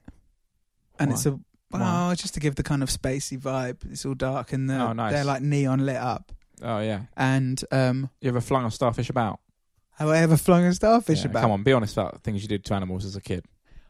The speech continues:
Speaker 1: I, I honestly don't think I did. I was horrible with, like, f-, um, baby frogs and stuff.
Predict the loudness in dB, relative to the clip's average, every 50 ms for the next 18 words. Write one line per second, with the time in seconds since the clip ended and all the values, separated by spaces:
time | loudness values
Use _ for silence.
0 | _ -14 -12 -12 -12 -12 -16 -2 2 2 2 6 6 6 6 6 4 2 2 2
1 | 2 2 2 2 0 0 2 2 2 2 4 4 4 4 4 2 4 6 6 6
2 | 6 6 6 8 8 8 8 8 6 6 6 4 4 4 4 4 4 2 -2 -8
3 | -16 -18 -14 -4 -2 0 2 2 0 0 0 0 2 2 2 0 -2 -2 0 2
4 | 2 2 0 -4 -8 -10 -10 -10 -8 -8 -8 -8 -10